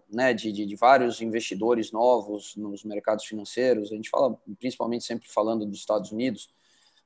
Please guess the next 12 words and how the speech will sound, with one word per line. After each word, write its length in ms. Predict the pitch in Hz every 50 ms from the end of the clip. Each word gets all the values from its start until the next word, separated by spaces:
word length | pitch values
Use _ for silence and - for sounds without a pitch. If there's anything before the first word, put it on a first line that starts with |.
| _ - 107 120
é, 1040 | 123 120 120 120 120 120 120 117 117 117 117 117 113 113 113 110 110 110 107 98 -
trouxe, 440 | - 131 151 151 - - 175 180 170 -
né, 220 | 120 143 165 160
trouxe, 280 | 117 - 123 139 135 -
trouxe 300 | - - 139 143 - -
consigo 440 | - - 160 143 - - 147 139 139 127
aí 220 | 120 127 131 123
várias 320 | 104 110 117 117 120 113
consequências, 880 | - - 113 - - 104 - - 131 147 165 160 - - 165 160 - -
a, 80 | 120 113
a, 20 |
a, 680 | 107 107 104 110 113 104 104 104 98 104 104 101 98 98